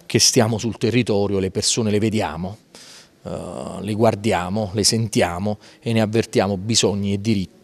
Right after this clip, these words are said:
secondo il faro dell'articolo tre, primo comma della Costituzione. Eh, le persone non possono essere discriminate in base al colore della pelle.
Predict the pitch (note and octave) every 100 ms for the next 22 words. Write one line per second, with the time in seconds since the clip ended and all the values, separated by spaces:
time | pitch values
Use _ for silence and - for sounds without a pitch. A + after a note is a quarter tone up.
0 | - A2+ - - - - - - C3 A#2
1 | C3+ B2+ A2 A#2+ - - F2 F2+ G2+ G#2
2 | G#2 - C#3 A#2 A2 A2 A2 F#2+ B2 A2+
3 | G#2 G#2+ G2 F#2 F#2 F#2 F#2+ A2 G#2 -
4 | - D#2 D#2 D#2 - - - - - -
5 | F2 C2+ G2 G#2+ A2+ - A#2 G2+ G2 G#2
6 | A2+ G2+ - G2+ G2+ F#2+ - G#2 F#2+ F#2+
7 | F2 E2+ - - - - - - A#2 B2
8 | - - A#2 A#2 A2 F#2 F2 F#2+ F2+ F#2
9 | F2+ - F#2 F2+ F2 D#2 -